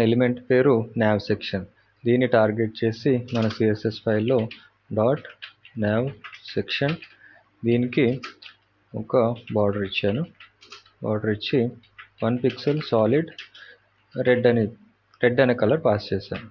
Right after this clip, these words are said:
Save చేసి, ఇప్పుడు మన సిఎస్ఎస్ ఫైల్ని మన యాప్ కాంపోనెంట్లో import చేసుకోవాలి. So import dot slash app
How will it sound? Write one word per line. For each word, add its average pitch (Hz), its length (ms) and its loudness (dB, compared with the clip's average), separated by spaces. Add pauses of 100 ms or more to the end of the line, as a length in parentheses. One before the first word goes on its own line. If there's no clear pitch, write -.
(140)
Save 117 200 4 (100)
చేసి, 117 340 2 (520)
ఇప్పుడు 135 220 2
మన 131 120 4 (100)
సిఎస్ఎస్ 131 500 2
ఫైల్ని 127 400 4 (280)
మన 123 100 2 (160)
యాప్ 120 260 2
కాంపోనెంట్లో 117 580 2
import 107 300 -2
చేసుకోవాలి. 98 440 -4 (220)
So 123 120 0 (960)
import 131 340 0 (1160)
dot 120 180 2 (140)
slash 131 340 2 (500)
app 110 140 0